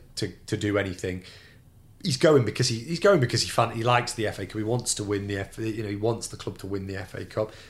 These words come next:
He put a massive bonus in the, um, out for the team last year, was it, when they were gonna, you know, they could potentially earn millions and millions for, um, for winning the F A Cup. So I think there's that element of him.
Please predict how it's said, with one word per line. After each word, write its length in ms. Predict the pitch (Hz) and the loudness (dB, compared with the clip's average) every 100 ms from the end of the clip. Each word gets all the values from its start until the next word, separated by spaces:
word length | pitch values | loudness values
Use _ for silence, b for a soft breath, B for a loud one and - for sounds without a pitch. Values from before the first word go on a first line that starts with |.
| B | B
He 60 | B | B
put 120 | - 107 | -4 0
a 20 | |
massive 420 | 120 120 - 98 | 2 2 0 0
bonus 600 | 117 110 104 98 - - - | 2 4 2 -2 -4 -6 -10
in 140 | 104 | -8
the, 220 | 101 101 98 B B B B | -6 -8 -10 B B B B
um, 540 | 101 104 101 101 101 107 - - - - - - - - | 2 4 4 0 -6 -12 -16 -20 -20 -20 -20 -20 -16 -6
out 240 | 107 95 | -4 -4
for 140 | - 107 | -6 -6
the 80 | |
team 480 | 95 - 113 107 98 - 120 | -6 0 0 0 -8 -10 -2
last 340 | 123 - - | 0 0 0
year, 140 | 120 | 0
was 140 | 123 123 | 2 -2
it, 200 | 131 - | -6 -8
when 260 | 113 113 | -8 -6
they 80 | 107 | -6
were 120 | 107 | -6
gonna, 300 | 107 107 107 113 | -2 -4 -4 -6
you 160 | 110 101 | -6 -6
know, 80 | |
they 60 | 101 | -8
could 240 | - 107 - - | -8 -8 -8 -18
potentially 580 | - 113 104 110 98 92 - - - - | -6 -4 -4 -6 -10 -14 -20 -20 -20 -6
earn 360 | 104 101 98 90 | -4 -4 -6 -8
millions 400 | 110 120 104 95 | -2 0 -2 -6
and 120 | 95 | -8
millions 340 | 104 107 101 95 | -6 -6 -6 -10
for, 220 | 101 95 B B B B B - | -12 -14 B B B B B -6
um, 320 | 107 98 95 | -2 -2 -4
for 140 | 92 104 | -8 -4
winning 180 | 104 101 | -4 -2
the 100 | 101 | -4
F 120 | 104 | -4
A 60 | |
Cup. 240 | 98 - - | -6 -6 0
So 120 | 113 | 0
I 20 | |
think 160 | 107 143 | 0 -2
there's 120 | 107 | 0
that 180 | 117 110 | 0 2
element 280 | 113 104 95 | 0 -2 -6
of 140 | 92 | -8
him. 180 | 101 | -8